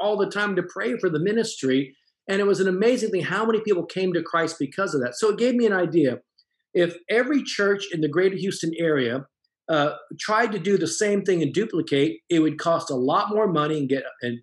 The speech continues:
take a lot more to do. So I said, "Why don't we do this? If a person comes into your church or my church or whatever church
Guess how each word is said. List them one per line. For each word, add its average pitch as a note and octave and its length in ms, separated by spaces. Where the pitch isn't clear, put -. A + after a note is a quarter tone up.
take C#3+ 140
a A#2+ 60
lot D3+ 280
more D#3 140
to D3+ 80
do. C3+ 280
So E3+ 180
I F3 80
said, F3 260
"Why G3 100
don't A3 80
we G#3+ 100
do G#3 120
this? C3+ 500
If B3+ 220
a B3+ 160
person E3+ 420
comes E3+ 280
into D#3 200
your D#3+ 300
church D3 400
or C3+ 120
my D#3 260
church C3+ 340
or C3+ 60
whatever D#3+ 380
church B2+ 400